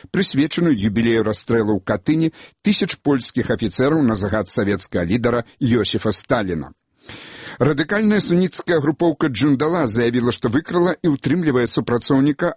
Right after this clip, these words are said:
аднаго з іранскіх ядзерных прадпрыемстваў правінцыі Ісфахан. На сайце ісламістаў гаворыцца, што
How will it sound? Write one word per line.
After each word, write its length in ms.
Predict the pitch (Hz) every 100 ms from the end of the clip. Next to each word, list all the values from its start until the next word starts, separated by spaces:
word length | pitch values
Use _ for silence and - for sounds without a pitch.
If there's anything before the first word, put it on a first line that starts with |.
| _
аднаго 400 | 147 123 120 156
з 140 | 127
іранскіх 420 | 110 127 - 143 127
ядзерных 420 | 117 107 113 113
прадпрыемстваў 800 | - 117 - 110 107 113 - 165
правінцыі 560 | 147 110 101 110 - 123
Ісфахан. 540 | 113 - 110 113 95 85 - - _
На 160 | 113
сайце 380 | - 123 110 117
ісламістаў 560 | 110 131 120 117 - 113
гаворыцца, 480 | 123 151 110 - 107
што 400 | - - 113